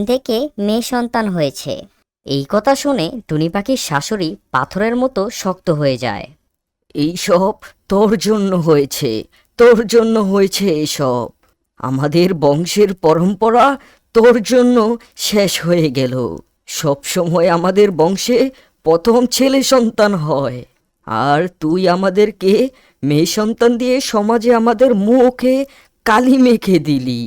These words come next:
Speaker 1: "মা, বেয়াদবি নেবেন না, মেয়ে সন্তান হলে সমাজে মুখ কালো হবে কেন? মেয়ে সন্তান কি কোনোভাবে ছেলে সন্তান থেকে কম হয় নাকি?"
Speaker 2: "চুপ থাকো, আবার মুখে মুখে কথা। আমি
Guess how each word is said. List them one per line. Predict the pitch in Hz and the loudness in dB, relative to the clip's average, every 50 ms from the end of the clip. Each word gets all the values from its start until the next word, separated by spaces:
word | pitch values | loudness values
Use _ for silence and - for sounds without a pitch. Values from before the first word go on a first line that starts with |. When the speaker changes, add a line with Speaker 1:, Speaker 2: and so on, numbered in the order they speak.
| 107 98 - - _ _ _ _ _ _ _ | -10 -12 -16 -20 _ _ _ _ _ _ _
Speaker 1:
"মা, | 160 160 151 151 180 247 277 - _ _ _ _ 156 | -6 -2 -2 0 -2 -2 -6 -12 _ _ _ _ -8
বেয়াদবি | 151 165 165 175 202 226 285 277 269 254 | -4 0 0 0 0 -2 -4 -4 -2 -2
নেবেন | 214 170 143 139 127 117 | -2 -2 -2 -2 -4 -4
না, | 113 90 - 170 - _ _ _ _ | -8 -10 -14 -16 -20 _ _ _ _
মেয়ে | 147 147 151 151 156 - - | -6 -4 -4 -4 -4 -4 -4
সন্তান | 214 233 240 262 269 277 | -4 -4 -2 -2 -2 -2
হলে | 269 277 294 254 190 196 262 - - - | -2 -2 -2 0 -2 -2 -2 -6 -6 -4
সমাজে | 180 180 208 240 233 226 190 208 254 - _ _ _ - | -2 -2 -2 -2 -2 -4 -4 -6 -6 -10 _ _ _ -4
মুখ | 202 254 277 - | -2 -2 -2 -2
কালো | - 285 269 269 262 233 | -2 0 0 0 0 -2
হবে | 226 208 190 170 | 0 0 0 0
কেন? | - - 131 110 95 - 80 - _ _ _ _ _ _ _ | 0 -4 -8 -8 -8 -12 -16 -18 _ _ _ _ _ _ _
মেয়ে | 170 170 165 165 175 | -4 -2 -2 -2 -2
সন্তান | 175 - 202 208 226 - 254 254 262 | -2 -4 -4 -6 -4 -4 -4 -4 -4
কি | - 285 277 | -4 -6 -8
কোনোভাবে | - 220 196 202 220 226 233 247 233 277 269 | -2 -2 0 0 0 0 -2 0 0 0 0
ছেলে | - - 208 185 202 | 0 -4 -2 -2 -2
সন্তান | 202 - 247 247 240 269 269 277 | -4 -4 -8 -6 -4 -4 -4 -2
থেকে | 269 294 302 330 320 - | -4 -2 -4 -4 -2 -2
কম | 233 247 277 294 | -2 0 0 2
হয় | 294 294 277 240 196 | 2 2 0 0 -2
নাকি?" | 151 139 - - 90 62 - _ _ _ _ _ _ _ _ _ - | -4 -4 -6 -10 -14 -14 -16 _ _ _ _ _ _ _ _ _ -12
Speaker 2:
"চুপ | - 170 180 185 - _ _ | -8 -6 -6 -6 -8 _ _
থাকো, | - 185 - 180 - 202 185 160 131 120 - - - _ _ _ _ | -2 0 0 0 2 2 4 4 2 2 -2 -8 -14 _ _ _ _
আবার | 101 107 123 117 139 156 175 208 | -4 -4 -2 -2 0 0 0 0
মুখে | 202 175 180 180 - - 220 | 0 0 -2 -2 -2 -2 0
মুখে | 214 208 226 233 - 254 220 - | 0 0 0 0 2 0 2 2
কথা। | 196 175 180 - 226 247 254 269 247 233 - _ _ _ _ _ _ - | 2 0 0 0 0 0 2 2 2 0 -2 _ _ _ _ _ _ -6
আমি | - 117 135 165 196 208 | -4 -2 0 0 0 2